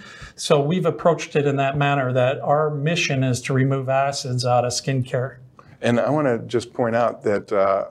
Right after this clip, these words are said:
Speaker 2: Maddie has perfect skin. <laughs> And I love that as the founder of this company that you're really a walking billboard. Do you get compliments on, on your,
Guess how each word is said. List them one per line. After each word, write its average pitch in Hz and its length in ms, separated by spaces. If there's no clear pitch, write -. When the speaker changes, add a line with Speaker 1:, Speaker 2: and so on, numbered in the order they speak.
Speaker 2:
Maddie 147 420
has 113 200
perfect 107 380
skin. - 420
<laughs> - 240
And 185 220
I 135 80
love 185 260
that 127 300
as 120 180
the 120 80
founder 147 340
of 120 140
this 117 180
company 151 460
that 110 260
you're 139 380
really 147 300
a 98 100
walking 104 520
billboard. 117 400
Do 147 80
you 170 40
get 185 160
compliments 151 500
on, 143 220
on 139 160
your, 131 280